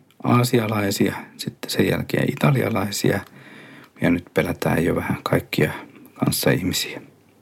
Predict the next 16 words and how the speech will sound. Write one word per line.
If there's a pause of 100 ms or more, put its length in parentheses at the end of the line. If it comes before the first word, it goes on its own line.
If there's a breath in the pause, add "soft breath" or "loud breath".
(240)
Mustavalkoista
a-,
ajattelua
voi (420)
yrittää
kuitenkin
vähentää (960 loud breath)
keskittymällä
just
siihen
entiseen
arkeen, (760 loud breath)
yrittää
nähdä
kokonaiskuvaa
ja